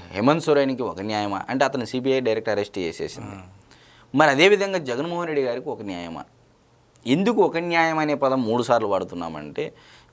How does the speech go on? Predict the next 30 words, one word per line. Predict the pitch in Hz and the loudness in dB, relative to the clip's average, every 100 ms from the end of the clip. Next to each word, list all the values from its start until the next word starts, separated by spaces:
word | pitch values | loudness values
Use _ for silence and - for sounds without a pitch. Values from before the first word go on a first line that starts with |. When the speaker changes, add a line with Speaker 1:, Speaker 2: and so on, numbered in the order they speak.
| - | -4
Speaker 1:
ఒక | 107 117 | 0 2
ముఖ్యమంత్రి | 143 120 180 196 208 196 | 2 2 2 2 2 4
హోదాలో | 180 170 170 | 4 4 2
ఉన్నటువంటి | 160 151 143 135 | 0 -2 -2 -2
వ్యక్తినే | 131 120 131 139 156 | -2 -2 -2 -2 -2
తన | 160 123 120 | 0 0 0
సొంత | - 110 123 | -2 -2 0
కంపెనీలకు | 143 143 127 127 127 120 - 143 | 0 0 -2 -2 0 -2 0 0
అప్పనంగా | 135 - - 127 131 127 120 | 0 -2 0 0 2 2 0
కట్టబెట్టారు, | 98 - 110 113 95 110 110 127 127 | 0 0 2 0 2 2 4 2 0
అధికార | 101 110 123 113 | 0 2 2 2
దుర్వినియోగం | 101 113 127 127 120 113 | 0 0 2 2 2 0
చేశారని | 107 107 104 104 | 0 0 0 -2
చెప్పేసి | 98 - 95 98 135 | -4 -2 -4 -4 -4
సాక్షాత్తు | 101 110 139 131 131 | -2 0 2 2 0
ముఖ్యమంత్రి | 110 104 131 131 123 | -4 -2 -2 0 2
హోదాలో | 120 117 113 | 2 4 2
ఉన్నటువంటి | 113 104 101 98 | 0 -4 -4 -4
వ్యక్తిని | 90 - 147 139 | -4 -4 -4 -4
సీబీఐ | 101 110 117 | -2 0 2
అరెస్ట్ | 92 - 120 | 2 -2 -6
చేసిన | 113 107 107 | -4 -4 -4
మాట | 107 139 156 | -4 -2 -2
దేశ | 110 110 135 | 0 0 0
ప్రజలందరికీ | 131 131 139 147 147 | 0 2 2 2 2
తెలుసు, | 147 156 160 220 - - | 2 0 2 0 0 -12
Speaker 2:
మ్మ్. | 113 104 95 | -16 -12 0
Speaker 1:
తెలుసుకోవాల్సిన | 190 196 180 170 156 | 4 4 4 2 2
వాళ్ళు | 147 165 | 0 0
తెలుసుకోండి. | 135 113 - 92 71 | -2 -4 -6 -8 -8